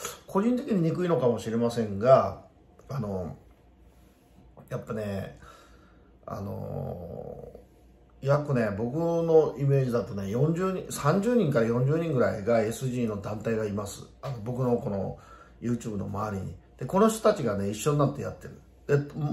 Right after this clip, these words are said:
もちろんそうでしょうね。あの、日本におけるエスジーの人数、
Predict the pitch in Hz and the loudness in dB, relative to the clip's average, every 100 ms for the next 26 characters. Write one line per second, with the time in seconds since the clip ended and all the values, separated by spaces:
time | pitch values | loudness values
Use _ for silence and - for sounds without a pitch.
0 | 156 139 147 - 147 160 170 113 98 113 | 2 2 2 0 0 0 0 -2 0 0
1 | 104 - - - - - - 110 107 98 | -2 -6 -14 -20 -20 -20 -8 -4 -2 -2
2 | 98 95 92 92 92 85 71 95 135 185 | -2 -2 -4 -4 -6 -6 -6 0 2 2
3 | 208 196 165 156 120 117 131 123 120 110 | 2 2 2 2 2 0 -4 -2 -2 0
4 | 104 107 113 120 98 98 | -2 -2 0 0 -2 -6